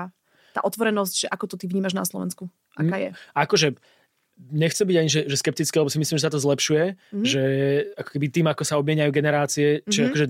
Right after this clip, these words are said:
Speaker 2: normálne, že tie terajšie, ktoré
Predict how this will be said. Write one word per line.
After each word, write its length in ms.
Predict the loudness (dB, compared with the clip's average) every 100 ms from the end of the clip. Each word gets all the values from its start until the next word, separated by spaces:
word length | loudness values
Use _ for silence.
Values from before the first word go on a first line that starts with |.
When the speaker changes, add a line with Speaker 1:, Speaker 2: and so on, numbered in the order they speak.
| 0
Speaker 2:
normálne, 520 | 0 2 2 2 2
že 280 | 2 -2 -6 -14 -20 _ _ _ _ _ _ _
tie 140 | 0 2
terajšie, 600 | 4 4 6 4 2 2 2 -2 _ _
ktoré 380 | -4 0 0